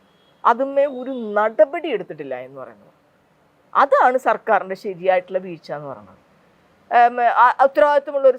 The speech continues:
സർക്കാരിനെ സംബന്ധിച്ച്, പ്രത്യേകിച്ച് ഇടതുപക്ഷ സർക്കാരിനെ സംബന്ധിച്ച് അങ്ങനെ ഉണ്ടാവാൻ പാടില്ല. ആ വീഴ്ച പറ്റിയതിനെ തിരുത്തണം.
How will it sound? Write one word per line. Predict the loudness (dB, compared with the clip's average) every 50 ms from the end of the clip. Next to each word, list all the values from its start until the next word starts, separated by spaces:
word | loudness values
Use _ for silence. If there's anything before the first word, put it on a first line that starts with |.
| 2 -4
സർക്കാരിനെ | -4 -4 -4 -4 -4 -4 -6 -8 -10 -10
സംബന്ധിച്ച്, | -10 -10 -12 -14 -16 -18 -16
പ്രത്യേകിച്ച് | -10 -8 -8 -6 -4 -4 -4
ഇടതുപക്ഷ | -4 -6 -8 -12 -12 -14 -14 -16
സർക്കാരിനെ | -14 -10 -10 -10 -10 -10 -14 -18
സംബന്ധിച്ച് | -20 -20 -18 -18 -18
അങ്ങനെ | -18 -18 -18
ഉണ്ടാവാൻ | -14 -12 -12 -10 -6 -4
പാടില്ല. | -2 -2 -2 -2 -4 -6 -10 -12 -18 _ _ _ _ _ _ _ -20 _ _ -2 0
ആ | 0 2 0
വീഴ്ച | 0 -4 -4 -6 -6 -6 -2 2
പറ്റിയതിനെ | 2 2 2 0 -4 -8 -6 -6 -8 -8 -8 -10
തിരുത്തണം. | -12 -4 -2 -2 -2 -2 -4